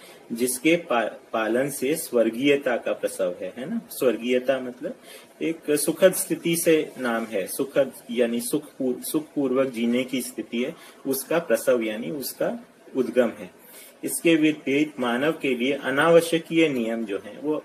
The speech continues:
मानवीयता का शोषण ही है, जो कि अन्याय है, जिससे विवशता से नारकीयता का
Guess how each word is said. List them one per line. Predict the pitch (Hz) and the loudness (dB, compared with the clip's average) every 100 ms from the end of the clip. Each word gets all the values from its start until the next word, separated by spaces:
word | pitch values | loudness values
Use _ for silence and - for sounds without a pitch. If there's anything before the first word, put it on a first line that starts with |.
| - | -8
मानवीयता | 117 110 113 120 120 117 | -6 -4 0 0 0 0
का | 113 139 | 0 -2
शोषण | - - 131 127 165 165 | -4 0 0 4 2 2
ही | 151 127 117 | 0 0 2
है, | 107 - - - - | 0 -2 -14 -18 -6
जो | 120 139 | 2 2
कि | - 170 | 4 2
अन्याय | 123 117 104 107 113 139 | 2 -2 -4 0 4 4
है, | 127 113 - - - 117 | 4 -2 -2 -10 -14 -8
जिससे | 135 - 165 156 | -6 -2 2 2
विवशता | 127 104 104 107 - 160 156 | 2 2 4 4 4 4 4
से | 147 117 120 - - - 117 | 4 -2 -4 -6 -12 -12 -4
नारकीयता | 117 113 113 - 151 147 120 | 0 2 0 2 4 4 2
का | 104 139 240 | 0 -2 -4